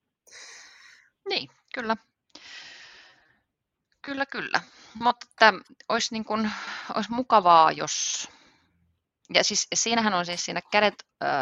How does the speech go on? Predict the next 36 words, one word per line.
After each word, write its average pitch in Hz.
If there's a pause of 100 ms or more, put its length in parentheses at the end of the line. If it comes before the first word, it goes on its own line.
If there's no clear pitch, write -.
(120)
multaan 160
ohjelmassa 156
mun 156
mielestä 151
on 143
tosi 156
hienoa 143
tää 131
niinku 135
nimenomaan 151
tää 139
kausiajattelu, 151
että -
siinä 143 (400)
seurataan, 147 (400)
ää, 73 (560)
niin -
kun -
oikeasti 156
tän -
kasvukauden 123
ajan, 69 (1160)
mitä 131
nyt 202
ikinä 185
sit 180
siellä 180
seurataankaan 151
ja -
tiedotetaan, 147
mut 165
et 170
niinku, 180 (720)
siis 180
kun 170
useimmat 180